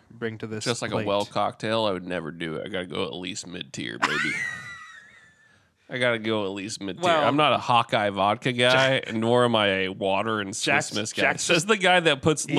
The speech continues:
Speaker 1: just
Speaker 2: LaCroix
Speaker 1: too
Speaker 2: in a cup and waters it down. <laughs>
Speaker 1: Jack's just too bougie.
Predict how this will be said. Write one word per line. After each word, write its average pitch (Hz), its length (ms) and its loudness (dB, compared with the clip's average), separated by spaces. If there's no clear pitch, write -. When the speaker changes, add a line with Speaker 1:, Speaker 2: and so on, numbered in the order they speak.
Speaker 1:
just - 40 0
Speaker 2:
LaCroix 151 240 6
Speaker 1:
too 147 60 8
Speaker 2:
in 139 100 4
a 131 80 4
cup 127 400 4
and 120 140 0
waters 120 380 2
it 131 140 -2
down. 143 300 4
<laughs> - 560 -14
Speaker 1:
Jack's 156 280 -2
just - 200 0
too 160 140 2
bougie. 123 460 2